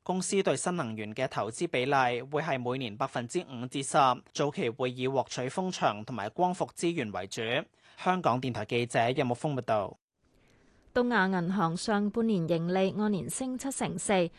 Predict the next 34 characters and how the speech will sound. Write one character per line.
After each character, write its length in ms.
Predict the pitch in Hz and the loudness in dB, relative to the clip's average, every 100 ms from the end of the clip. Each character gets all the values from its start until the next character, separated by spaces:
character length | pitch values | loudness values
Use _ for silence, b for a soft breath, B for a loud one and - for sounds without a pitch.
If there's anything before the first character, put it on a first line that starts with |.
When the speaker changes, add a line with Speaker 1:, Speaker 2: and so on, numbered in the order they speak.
| B B | B B
Speaker 2:
中 300 | - 320 320 | -4 -4 -4
期 240 | 269 180 156 | -2 0 0
息 160 | 254 247 | -2 -4
倍 260 | - 170 170 | -2 -2 0
增。 280 | 247 233 208 B B - | 0 0 -2 B B -6
東 140 | 320 | -2
亞 140 | 285 | 0
中 280 | 214 277 285 | 0 -2 -4
國 200 | 277 190 - | 0 -2 0
就， 340 | 180 170 156 - _ _ _ | 0 0 0 -6 _ _ _
東 140 | 320 | -4
亞 180 | 311 247 | 0 0
中 260 | 214 277 277 | 0 -2 -2
國 200 | 240 170 | 0 0
就 280 | - 185 170 | 0 2 2
扭 260 | 170 151 196 | 2 -2 -2
虧 240 | 262 262 | -4 -2
為 180 | 247 160 | 0 2
盈。 220 | 175 135 - B B B | 0 -4 -10 B B B
管 120 | 214 | 0
理 120 | 208 | 2
層 280 | 196 208 165 | 2 0 0
話， 280 | 175 196 196 | 2 4 4
內 280 | 214 214 214 | 2 2 2
地 220 | 214 202 | 2 0
嘅 300 | 196 220 220 | 0 0 0
資 160 | 254 285 | -2 -4
產 340 | 214 175 208 | -2 -2 -2
質 160 | 226 240 | -2 -4
素 400 | - 214 180 180 | 0 4 4 4
明 200 | 190 180 | 0 0
顯 180 | 226 302 | -2 -2
改 240 | 170 180 | -2 -2
善， 340 | - 220 180 | 0 2 2